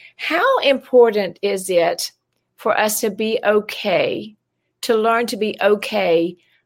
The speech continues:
alone? And, and I, I would assume that as an actress,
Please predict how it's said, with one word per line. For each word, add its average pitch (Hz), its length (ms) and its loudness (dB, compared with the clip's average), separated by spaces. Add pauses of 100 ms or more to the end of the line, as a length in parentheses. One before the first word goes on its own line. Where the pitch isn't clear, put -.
(100)
alone? 185 680 -2 (640)
And, 226 260 0
and 247 140 2
I, 254 260 2
I 247 160 2
would 285 160 0
assume 277 800 0 (440)
that 214 220 2
as 196 260 2
an 240 160 -2
actress, 202 800 -6